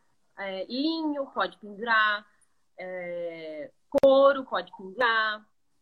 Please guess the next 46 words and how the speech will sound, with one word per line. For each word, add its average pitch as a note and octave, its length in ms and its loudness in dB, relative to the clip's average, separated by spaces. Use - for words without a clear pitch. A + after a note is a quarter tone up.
Agora, A3 320 -2
o A3+ 40 -10
que C4+ 160 -12
você C4 200 -12
não B3 120 -10
vai A#3 140 -4
pendurar? A#3+ 460 -6
Roupa G#3 280 -14
de G3 140 -20
tricô, C#4 680 2
porque A3 300 -10
pode G3 320 -4
ser G#3 140 -8
que A3+ 100 -14
o G3+ 40 -10
cabide A3 560 0
deforme A3+ 640 0
a - 80 -20
sua - 180 -10
roupa. A#3+ 680 -4
É, G3 260 -6
roupa B3 360 2
de A3 140 -10
malha, B3 800 2
porque - 220 -20
a F#3 60 -8
malha G3+ 360 -6
é G3+ 80 -12
mais F#3 320 -16
mole, G#3 500 -4
mais F3+ 260 -10
elástica, G3+ 840 -4
o E3+ 60 -10
cabide G3 440 -12
pode, A3 500 -2
e F#3+ 100 -10
o F#3+ 40 -8
peso B3+ 500 0
da F#3+ 160 -8
malha G#3 480 -8
pode G3 300 -10
fazer G3 300 -20
com A3+ 180 -18
que - 100 -20
o F3+ 60 -20
cabide G3 500 -12